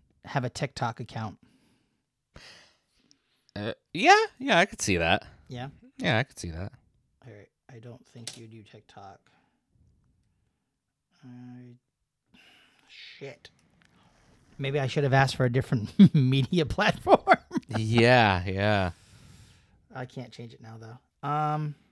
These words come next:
Speaker 1: would the rest of these three have a TikTok, not have jail time, and, uh, have an OnlyFans? Um,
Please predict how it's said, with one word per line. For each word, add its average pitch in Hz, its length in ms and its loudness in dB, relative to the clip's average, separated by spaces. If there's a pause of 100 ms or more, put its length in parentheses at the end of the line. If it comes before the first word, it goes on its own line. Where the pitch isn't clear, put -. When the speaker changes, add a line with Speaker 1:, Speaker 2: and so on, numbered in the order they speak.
(1200)
Speaker 1:
would 123 100 -20
the 127 40 -14
rest 135 240 -14
of 151 60 -18
these 160 340 -18 (240)
three 147 300 -12 (120)
have 151 100 -20
a 139 60 -20 (100)
TikTok, 156 500 -18 (540)
not 131 280 -12
have 127 320 -14 (280)
jail 131 260 -12
time, 135 540 -12 (140)
and, 120 540 -14
uh, 117 260 -14 (2500)
have 120 160 -12
an 113 60 -12
OnlyFans? 135 600 -16 (260)
Um, 139 800 -16